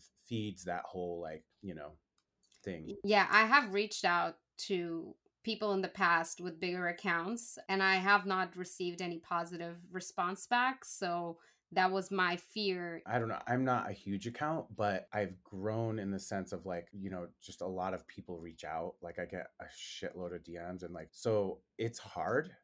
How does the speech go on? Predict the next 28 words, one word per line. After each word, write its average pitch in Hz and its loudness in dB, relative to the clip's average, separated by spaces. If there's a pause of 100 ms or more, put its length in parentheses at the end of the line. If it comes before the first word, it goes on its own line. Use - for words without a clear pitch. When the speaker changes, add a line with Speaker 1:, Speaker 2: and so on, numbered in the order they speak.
(120)
Speaker 1:
you 143 -2
know, 165 0
to, - -8
I 101 2
don't 104 -2
ignore 92 -4
people. 87 -6
I 92 -4
don't, 87 -6 (240)
you 95 -8
know, 80 -8 (500)
do 95 -4
that. 78 -6 (360)
But 123 8 (100)
at 104 2
the 110 -4
same 98 -2
time, 90 -6 (120)
I'm 90 -8
a - -12
busy 87 -10
ass 80 -8 (160)
bitch. 90 0
So 98 -2
it's - -8
like, 85 -4
I 107 2
can't 120 -2